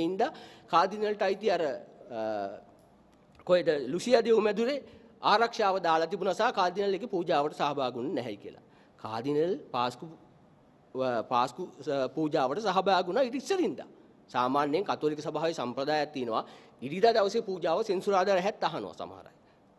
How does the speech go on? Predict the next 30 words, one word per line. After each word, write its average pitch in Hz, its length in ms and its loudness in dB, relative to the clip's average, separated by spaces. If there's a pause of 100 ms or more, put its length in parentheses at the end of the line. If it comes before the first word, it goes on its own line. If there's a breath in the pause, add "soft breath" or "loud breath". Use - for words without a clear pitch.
(260)
හරිද? 196 200 0 (420 loud breath)
නත්තල් 147 400 4
පූජාව 220 480 4
නත්තල් 214 360 2
දවසෙත් 226 400 2
අහනවා. 208 220 0
ඊට 226 180 -4
ඉස්සරින්දා 233 320 -4
රැත් 208 260 2
තියෙනවා. 214 240 2
ඒක 240 140 0
වළංගුයි 226 340 2
නත්තල් 202 340 2
දවසට. 104 320 -8 (400 soft breath)
පාස්කු 185 360 6
ඉරිදා 262 260 -2
පූජාවල් 233 600 2
ගොඩක් 196 320 0
වෙලාවට 226 320 2
ඊට 233 180 -6
ඉස්සරින්දා 240 380 -4
සෙන්සුරාදා 233 540 0
රැ 277 100 2
තියෙනවා. 262 400 -6
කාදිනල් 208 480 4
ඒ 214 100 6
වගේ 226 340 4
පූජාවල් 214 540 4 (500 loud breath)
ඉරිදා 208 300 2
නොතියා 262 320 4